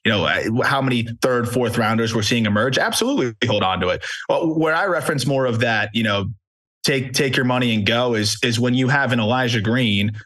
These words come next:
priced as the same or more as a Gunnar Henderson. And I can go get a guy that for us at Just Baseball is the number two prospect in baseball. Corbin Carroll's number one for us. If I can go use that money and go buy one of those guys, buy one of their cards,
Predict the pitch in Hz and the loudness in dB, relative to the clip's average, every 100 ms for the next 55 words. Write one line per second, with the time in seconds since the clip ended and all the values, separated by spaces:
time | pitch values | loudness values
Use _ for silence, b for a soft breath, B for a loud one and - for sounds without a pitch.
0 | B - 143 135 131 123 117 107 147 131 | B 0 0 2 0 0 0 0 2 2
1 | 139 147 139 123 110 135 135 104 101 151 | 2 0 0 2 2 2 2 2 2 0
2 | 127 117 131 117 110 143 139 107 110 101 | 0 0 0 0 0 0 0 0 0 0
3 | 104 B B 123 156 185 175 151 131 135 | -4 B B 0 0 0 0 0 0 0
4 | 117 120 120 113 107 107 - 120 143 131 | 0 0 0 0 -2 -4 -4 0 0 0
5 | 110 110 - 139 151 151 107 107 92 113 | -2 -2 -2 -2 0 0 0 2 0 0
6 | 113 117 139 123 113 101 107 98 95 95 | 0 0 0 0 -2 0 0 0 -2 -2
7 | 98 98 98 113 101 117 104 113 113 104 | -2 0 0 0 0 -2 0 0 0 0
8 | 104 98 98 127 120 98 101 107 - - | 0 0 0 0 0 0 0 -2 -8 -14
9 | - - 226 277 214 202 202 180 156 151 | -4 -2 0 2 2 2 0 0 0 0
10 | 165 160 139 139 135 127 120 127 127 143 | 0 0 0 0 0 0 0 0 0 0
11 | 143 143 127 120 127 117 120 117 143 139 | 0 0 0 0 0 0 0 0 0 0
12 | 139 | -2